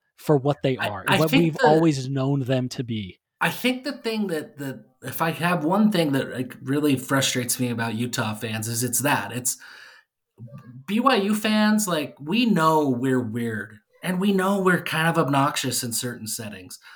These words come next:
Speaker 2: Like, there are
Speaker 1: Yeah.
Speaker 2: certainly some of us that don't, but talk to the average B Y U fan and they'll probably make a joke about Cougar Board, right? Like,
Speaker 1: Yeah.
Speaker 2: most of us acknowledge the weirdness that is B Y U fans. Utah fans don't seem to have that s-, that level of self-awareness,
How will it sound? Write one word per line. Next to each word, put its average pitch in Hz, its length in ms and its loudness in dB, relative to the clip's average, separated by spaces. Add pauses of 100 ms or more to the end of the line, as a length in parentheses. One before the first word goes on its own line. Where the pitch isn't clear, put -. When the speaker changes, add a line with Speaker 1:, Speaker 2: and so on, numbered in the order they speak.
Speaker 2:
Like, 208 140 -2
there 202 160 10
are 226 40 6
Speaker 1:
Yeah. 220 60 2
Speaker 2:
certainly 196 320 2
some 170 260 2
of 147 120 2
us 135 180 0
that - 240 -6
don't, 127 400 -6 (360)
but 196 260 0
talk 240 320 2
to 262 80 -2
the 196 160 0
average 175 420 0
B 165 80 0
Y 156 160 2
U 143 160 2
fan 170 340 -2
and 156 120 0
they'll 151 100 2
probably 156 460 0
make 139 200 -2
a 143 60 -2
joke 131 280 -2
about 120 260 -4
Cougar 110 260 -6
Board, - 300 -18 (180)
right? 139 300 -2
Like, 254 240 -4 (380)
Speaker 1:
Yeah. 143 160 6
Speaker 2:
most 214 340 2
of 202 160 2
us 175 260 2
acknowledge 151 880 2 (160)
the 131 140 -2
weirdness 143 640 0
that 131 180 -2
is 123 180 0
B 131 140 -2
Y 123 200 0
U 123 180 -2
fans. 98 460 -12 (460)
Utah 214 320 4
fans 247 300 2
don't 196 140 -2
seem 196 180 0
to 165 60 0
have 156 240 2
that 147 80 0
s-, - 280 -4
that 139 240 -6
level 139 300 0
of 120 100 -4
self-awareness, 123 1040 -2